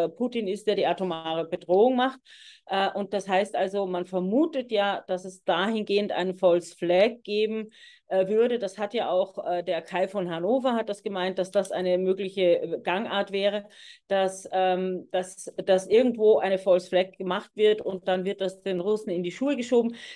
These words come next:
Mit atomar ist nichts passiert, all-, also bis jetzt nicht. Allerdings, äh, was tatsächlich passiert ist, ist, dass in, in, in, äh, äh, wie heißt es, Is-, Is-, äh, I-, Isium, äh, Isium, gell?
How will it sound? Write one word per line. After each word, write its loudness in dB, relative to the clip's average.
Mit 0
atomar 0
ist -4
nichts 2
passiert, 2
all-, -2
also -6
bis -8
jetzt -2
nicht. -2
Allerdings, 0
äh, 0
was -2
tatsächlich -2
passiert -4
ist, -6
ist, -4
dass 0
in, -4
in, -2
in, -4
äh, 0
äh, -2
wie -4
heißt -2
es, -6
Is-, -2
Is-, -6
äh, 0
I-, -4
Isium, 0
äh, -2
Isium, 4
gell? 2